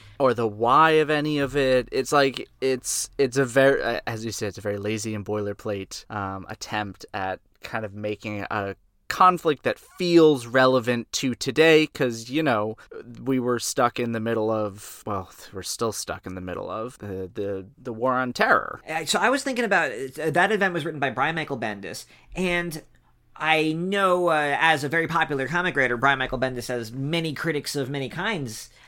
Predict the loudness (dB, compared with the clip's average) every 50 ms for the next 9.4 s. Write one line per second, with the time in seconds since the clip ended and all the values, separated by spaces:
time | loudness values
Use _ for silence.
0 | _ _ _ -2 0 0 0 0 -2 -2 0 0 2 2 0 -2 -4 -4 -2 -2
1 | -2 0 0 0 0 -2 -2 -2 0 0 0 0 0 -2 -4 -6 -2 -2 -2 -2
2 | -2 -6 _ _ _ _ _ _ _ _ -10 -8 -6 -4 -2 -4 -2 -2 -2 0
3 | 0 2 2 2 2 2 2 2 2 2 0 2 0 -6 -6 -2 -4 -2 -2 -2
4 | -2 -2 -2 -2 -4 -4 -6 -8 -8 -8 -4 2 4 6 6 8 6 6 4 4
5 | 2 2 2 0 0 0 0 0 -2 -2 -4 -6 -10 -12 -6 0 2 2 2 2
6 | -2 -4 -2 -2 -2 -2 -4 -6 -10 -8 -4 0 2 2 2 2 0 -4 -6 -4
7 | -4 -6 -4 -2 -4 -4 -4 -6 -8 -4 -4 -4 -2 -2 -2 -2 -2 -2 -2 -2
8 | -2 -4 -6 -8 -8 -8 -6 -6 -6 0 4 4 4 4 2 -2 -2 0 0 0
9 | 0 -2 -6 -10 -10 -12 -14